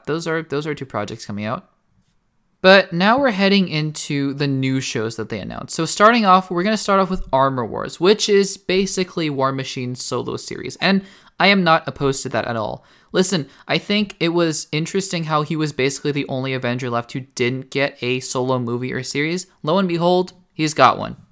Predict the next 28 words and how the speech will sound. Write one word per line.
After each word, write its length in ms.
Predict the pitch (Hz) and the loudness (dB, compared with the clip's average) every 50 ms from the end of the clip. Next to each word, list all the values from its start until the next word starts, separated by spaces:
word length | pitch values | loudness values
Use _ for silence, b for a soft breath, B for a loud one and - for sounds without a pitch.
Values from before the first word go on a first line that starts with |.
| _ _ _ _ - | _ _ _ _ 4
I, 440 | 131 131 139 143 143 147 143 - - _ _ - | 4 6 6 4 2 0 -4 -8 -12 _ _ -6
I 80 | 139 | -6
think 140 | 139 160 - | -4 -4 -4
that's 180 | 147 131 - - | -4 -4 -4 -6
great. 300 | - 123 110 98 - B B B B B B B B B _ - | -6 -4 -4 -4 -6 B B B B B B B B B _ -4
And 100 | 135 151 | -2 -2
I 60 | 156 | -2
think 260 | - - 247 269 - | -2 -2 -2 -2 0
it's 160 | 294 214 - | 0 0 2
also 280 | 196 202 208 190 202 185 | 2 2 2 0 -2 -2
great 280 | 175 156 135 131 127 | 0 0 0 0 0
how, 380 | 139 - 127 117 117 113 120 - _ _ _ _ _ _ _ _ - | -2 -2 -2 0 0 -2 -4 -6 _ _ _ _ _ _ _ _ -6
you 80 | 147 | -4
know, 80 | 131 127 | -4 -2
just 240 | 127 160 175 170 - | 0 -2 -2 0 0
like 120 | 190 185 | -2 -2
how 100 | - 190 | -2 -2
they're 120 | 175 185 170 | -2 -2 -2
bringing 340 | 147 - 151 147 147 143 | -2 -2 -4 -2 -2 -4
in 120 | 131 131 131 | -4 -6 -6
characters 400 | - - 135 131 - - 131 127 | -4 -4 -6 -4 -4 -6 -8 -8
from 260 | - - 135 117 117 | -6 -6 -4 -4 -4
Incredible 400 | 117 117 - 123 117 110 - - | -6 -6 -6 -6 -6 -6 -6 -6
Hulk 300 | - 143 147 165 160 - | -2 0 0 0 0 -2
and 100 | 160 151 | -6 -8
things 200 | - 151 151 - | -8 -8 -6 -6
like 140 | 139 135 - | -8 -6 -2
that, 280 | 143 143 151 147 b | -2 -2 -2 -4 b